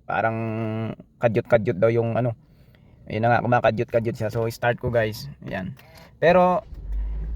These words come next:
pero kasi ito guys, nung dumating yung customer, wala namang check engine yan. Dahil nag-actual check ako sa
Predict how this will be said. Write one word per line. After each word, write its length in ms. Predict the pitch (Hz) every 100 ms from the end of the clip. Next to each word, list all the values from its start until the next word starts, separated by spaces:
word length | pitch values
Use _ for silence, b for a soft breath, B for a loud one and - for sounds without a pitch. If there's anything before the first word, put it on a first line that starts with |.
| - - - - -
pero 160 | 131 165
kasi 480 | 165 165 156 156 143
ito 80 |
guys, 400 | 143 113 113 107
nung 320 | 120 131 135 127
dumating 320 | 131 123 127
yung 80 | 120
customer, 480 | 120 120 117 113
wala 240 | 110 127 135
namang 160 | 135
check 160 | 127 120 -
engine 320 | 113 110 110
yan. 480 | 117 123 123 123 127 - B B B B
Dahil 240 | 117 127 131
nag-actual 640 | 127 123 135 139 135 135
check 160 | - 131
ako 240 | 131 131
sa 80 | 131